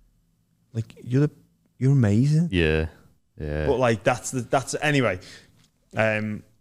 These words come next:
Speaker 1: long story short, basically my dad came from an area called Maryport, which is in Cumbria. He moved down with my mum to Liverpool and sort of ushered me in that direction. And I, I felt that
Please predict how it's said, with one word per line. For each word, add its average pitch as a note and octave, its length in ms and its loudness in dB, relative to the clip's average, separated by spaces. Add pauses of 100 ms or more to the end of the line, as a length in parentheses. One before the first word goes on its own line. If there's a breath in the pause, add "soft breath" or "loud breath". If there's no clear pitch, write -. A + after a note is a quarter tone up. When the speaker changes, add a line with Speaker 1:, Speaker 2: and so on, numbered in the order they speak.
(140)
Speaker 1:
long C3+ 220 2
story A#2+ 200 -2
short, A2+ 340 0
basically A2 300 -4
my G2+ 80 -4
dad G2+ 320 -2
came G2+ 260 -6
from G2+ 200 -4
an F#2+ 80 -2 (180)
area F#2+ 360 2 (260)
called F#2+ 400 0
Maryport, A#2 560 0
which G2 100 -10
is - 60 -10
in F#2+ 100 -8
Cumbria. A#2 520 0 (520 loud breath)
He G#2+ 120 -2
moved G2 240 2
down G2 260 2
with F#2+ 140 0
my F#2+ 80 0
mum F#2 300 2
to F#2 220 -2
Liverpool G2 760 0
and F2+ 380 -2
sort - 180 -4 (120)
of - 60 -8
ushered F#2+ 280 -2
me F2+ 160 0
in F#2 120 0
that F2+ 200 -6
direction. F2+ 580 -2
And F2+ 100 -2 (460 loud breath)
I, G2+ 320 -4 (160)
I F#2+ 100 -8
felt G2+ 400 0
that F#2+ 260 0